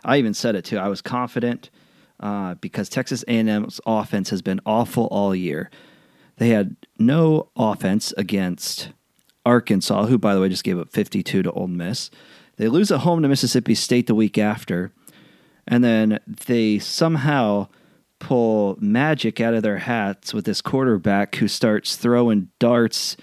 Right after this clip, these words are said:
in between, you know, in between coverages and touch passes on, you know, on the money. And somehow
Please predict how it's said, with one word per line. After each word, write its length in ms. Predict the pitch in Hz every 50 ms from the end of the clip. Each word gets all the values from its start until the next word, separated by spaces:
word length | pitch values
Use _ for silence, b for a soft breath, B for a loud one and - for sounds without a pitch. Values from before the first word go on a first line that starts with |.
| B B B B B B B -
in 140 | - 123 120
between, 640 | 110 123 113 - - - 123 117 113 110 107 104 101
you 120 | 104 98
know, 240 | 92 90 90 92 104 - _ _ _
in 120 | - 120 117
between 320 | 120 110 - 131 120 104
coverages 760 | - - 131 127 120 120 104 92 - 101 101 104 - - -
and 280 | 120 110 101 90 - _
touch 320 | - - 135 - - - -
passes 500 | - 123 120 117 110 - - 117 107 107
on, 160 | 117 113 107 - _ _ _ _
you 100 | 113 104
know, 80 | 107 107
on 180 | 113 123 120
the 40 | 104
money. 460 | 98 101 110 120 113 95 92 98 - B B B B B B B B B B B B -
And 280 | - 113 110 107 101 -
somehow 380 | - 135 127 123 127 117 113